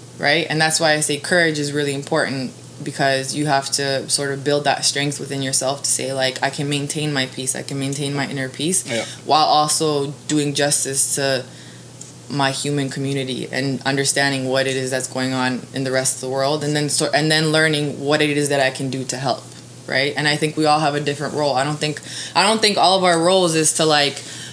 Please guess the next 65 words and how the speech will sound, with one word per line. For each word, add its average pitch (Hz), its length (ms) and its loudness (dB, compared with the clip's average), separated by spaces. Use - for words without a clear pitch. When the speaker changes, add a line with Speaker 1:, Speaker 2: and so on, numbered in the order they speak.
Speaker 1:
be 170 140 6
on 156 180 4
T 160 260 2
V 165 300 4
or 151 120 2
to 156 120 0
be 151 160 2
on 147 80 0
social 147 320 0
media 151 300 2
talking 156 400 2
about 147 320 2
it 147 180 4
or 131 420 0
advocating 147 560 2
for 139 300 2
it. 139 100 2
That's 151 220 2
not 160 180 2
Speaker 2:
<laughs> 165 60 6
Speaker 1:
everybody's 156 460 2
role, 156 260 4
you - 40 -4
know? 156 100 -8
Speaker 2:
Social 180 500 6
Speaker 1:
Like, 180 80 6
we 180 60 4
Speaker 2:
media 170 260 6
Speaker 1:
have 160 180 6
Speaker 2:
warriors. 151 640 4
Speaker 1:
Yeah, 214 180 6
Speaker 2:
I'm 196 200 6
gonna 160 120 6
Speaker 1:
and 208 160 6
Speaker 2:
post 226 100 4
Speaker 1:
I 170 40 6
Speaker 2:
about 160 240 6
it 156 80 2
for 151 240 4
a 143 40 -2
week, 170 280 4
and 139 160 2
then 143 180 4
next 147 300 4
week, 156 160 2
you 175 80 2
know 170 160 4
what? 175 240 4
Speaker 1:
And 208 120 6
Speaker 2:
I 233 40 6
Speaker 1:
I - 20 4
Speaker 2:
gotta 147 140 6
Speaker 1:
forget 330 180 4
Speaker 2:
get 247 60 4
this 190 100 4
Speaker 1:
about 156 120 6
it. - 20 4
Speaker 2:
money. 131 220 2
Yeah, 131 120 2
I'm 117 140 2
gonna 220 100 2
Speaker 1:
Yeah. 214 220 6
Speaker 2:
get - 120 -2
this 123 140 -4
money. 117 240 -4